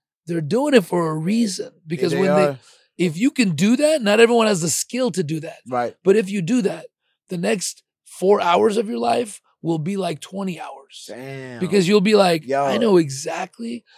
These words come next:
Speaker 1: how I'm gonna float through this next four hours. I'm gonna go here. I need to make this message clear." They're not distracted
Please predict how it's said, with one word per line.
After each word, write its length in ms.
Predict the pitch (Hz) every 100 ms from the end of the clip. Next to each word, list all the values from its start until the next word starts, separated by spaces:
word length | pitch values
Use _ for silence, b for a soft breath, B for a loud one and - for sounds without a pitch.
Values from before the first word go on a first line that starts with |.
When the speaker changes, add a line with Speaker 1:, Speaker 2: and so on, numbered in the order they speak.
| b
Speaker 1:
how 220 | - 180 185
I'm 100 | 190
gonna 240 | 185 165
float 640 | 135 - 165 165 190 185 - _ _ _ _ _ _ _ _
through 180 | 170 180
this 440 | 170 147 - - _ _ _
next 280 | 175 180 135
four 240 | - 175
hours. 440 | 160 170 151 156 151
I'm 140 | 143
gonna 160 | 139 143
go 180 | 151
here. 500 | 131 156 190 208 233 247
I 80 | 151
need 140 | 170
to 80 | 165
make 280 | 160 147 151
this 380 | 143 139 185 -
message 440 | 175 175 170 180 -
clear." 400 | 185 196 208 208 b b b
They're 120 | 190
not 200 | 254 214
distracted 800 | 170 147 - 214 226 180 220 214